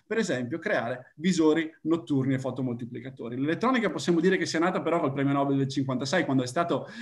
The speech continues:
assegnato il premio Nobel per l'invenzione del transistor. All'epoca di transistor ce n'era uno, adesso ne abbiamo miliardi nei nostri computer e questo vi dà un'idea di quanta evoluzione tecnologica,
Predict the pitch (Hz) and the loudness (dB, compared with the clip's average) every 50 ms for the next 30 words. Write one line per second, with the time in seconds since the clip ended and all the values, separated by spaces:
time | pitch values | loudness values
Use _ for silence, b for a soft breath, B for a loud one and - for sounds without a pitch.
0 | B B B 135 131 - 151 160 170 180 185 180 151 147 160 156 151 151 147 147 | B B B -4 -2 0 2 4 4 4 4 2 0 2 2 2 2 4 4 2
1 | 151 156 147 139 151 143 143 139 135 135 131 131 151 143 135 131 120 117 131 131 | 2 2 0 0 0 0 0 2 2 0 0 0 0 0 0 0 -2 -2 -2 0
2 | 131 143 160 143 135 - 127 123 131 156 170 170 185 151 143 143 139 135 135 131 | 0 2 0 0 0 -2 0 0 0 0 0 0 0 0 0 0 0 0 0 -2
3 | 147 170 170 143 135 135 - 135 135 135 131 135 156 170 170 143 123 - 127 127 | -2 -2 -2 -2 -4 -2 -2 0 0 2 2 4 4 6 4 4 2 -2 -4 -4
4 | 135 147 147 - 156 139 131 127 131 131 135 131 127 135 131 131 131 131 127 127 | -4 -4 -2 0 0 0 0 0 0 2 2 2 4 4 2 4 4 4 2 2
5 | 127 117 113 117 117 B B B B B 127 127 127 127 123 123 120 - 131 117 | 0 0 -2 -6 -6 B B B B B -4 -2 -2 0 0 -2 -2 -4 -6 -6
6 | 120 127 120 117 175 170 - - 131 127 123 120 170 180 180 180 175 147 151 143 | -4 -4 -2 2 2 2 2 2 0 -2 -2 0 2 2 2 2 0 2 2 2
7 | 147 147 147 143 139 147 156 156 147 139 135 - - - 185 185 185 202 208 208 | 2 4 2 4 4 4 2 2 2 0 -2 -4 -2 4 6 8 8 8 8 6
8 | 208 196 175 - - 196 202 202 180 156 151 147 147 135 139 - 170 156 151 151 | 4 0 0 2 2 2 4 2 2 0 0 0 0 0 0 2 2 2 2 0
9 | 143 - 151 156 147 135 135 131 127 131 135 120 120 | -2 -2 0 2 2 2 2 0 0 -2 -4 -6 -8